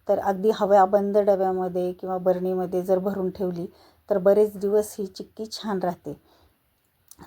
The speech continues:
तर आता पावसाळ्याचे दिवस असल्यामुळे जर थोडीशी जरी उघडी राहिली तरी ती एकमेकांना चिकटण्याची शक्यता असते. त्यामुळे हवाबंद डब्यामध्ये तुम्ही जास्त जर करून ठेवली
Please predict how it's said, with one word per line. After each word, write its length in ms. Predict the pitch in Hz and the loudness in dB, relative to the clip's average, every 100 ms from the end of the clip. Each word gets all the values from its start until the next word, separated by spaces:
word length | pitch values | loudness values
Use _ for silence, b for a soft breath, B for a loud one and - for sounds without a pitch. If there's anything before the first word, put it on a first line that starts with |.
| - | 2
तर 100 | 226 | 4
आता 200 | 226 226 | 4 2
पावसाळ्याचे 640 | 226 226 208 226 220 220 | 4 4 4 4 4 2
दिवस 340 | 214 208 208 208 | 0 2 2 0
असल्यामुळे 640 | 202 190 190 190 190 190 | -4 0 0 0 0 0
जर 180 | 196 208 - | 0 -2 -2
थोडीशी 400 | 214 214 220 220 | -4 -2 -2 2
जरी 180 | 208 | 4
उघडी 360 | 208 190 202 196 | 4 0 2 2
राहिली 380 | 208 196 170 180 b b b b - | 2 -2 -6 -8 b b b b -6
तरी 160 | 214 | -4
ती 320 | 208 226 - - | -4 -10 -12 -8
एकमेकांना 560 | 220 214 202 196 196 214 | -6 -4 -2 0 0 -2
चिकटण्याची 720 | - 220 208 190 202 190 254 | -4 -2 0 0 -2 -4 -4
शक्यता 480 | 247 214 - 190 190 | -4 -2 -2 0 0
असते. 280 | 190 - 214 | 0 -4 -4
त्यामुळे 380 | 202 196 202 | -2 0 0
हवाबंद 540 | 202 185 202 208 208 208 | 0 4 6 6 2 2
डब्यामध्ये 640 | 202 190 190 185 175 175 | 4 2 2 0 -2 -4
तुम्ही 240 | 180 185 190 | -6 -8 0
जास्त 400 | 190 170 - 185 | 0 0 -4 -4
जर 180 | 190 | -2
करून 320 | 190 190 185 180 | -2 0 -2 -4
ठेवली 360 | - 170 175 | -6 -8 -8